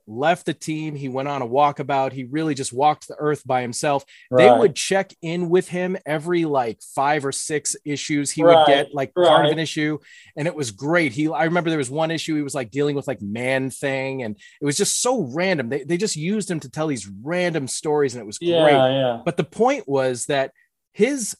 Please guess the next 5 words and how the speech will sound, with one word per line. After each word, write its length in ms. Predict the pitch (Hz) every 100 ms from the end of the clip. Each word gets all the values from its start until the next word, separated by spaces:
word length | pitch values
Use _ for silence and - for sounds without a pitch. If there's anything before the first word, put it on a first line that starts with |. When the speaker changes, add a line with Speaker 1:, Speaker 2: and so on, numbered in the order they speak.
| _
Speaker 1:
whole 580 | _ - 185 208 208 202
character 760 | 196 185 180 170 - 117 113 110
was 180 | 131 110
based 420 | 98 160 170 - 127
around 480 | 131 135 131 127